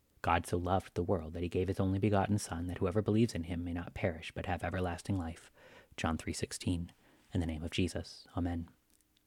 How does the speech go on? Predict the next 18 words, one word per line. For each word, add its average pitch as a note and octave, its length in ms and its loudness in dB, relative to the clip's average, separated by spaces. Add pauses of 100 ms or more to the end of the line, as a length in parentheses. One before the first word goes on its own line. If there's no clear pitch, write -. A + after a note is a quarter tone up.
(560)
Love F#2+ 240 8
divine, E2+ 420 6
all F2 220 2
loves E2+ 320 -2
excelling, E2 680 -4
joy F2 220 6
of - 80 0
heaven F2+ 420 2
to F2 180 -2
earth E2 220 -6
come F2 160 -2
down. E2 380 -6 (360)
Fix - 300 6
in A2+ 80 8
us F2+ 240 4
thy F2 140 4
humble E2+ 340 0
dwelling, E2 560 -4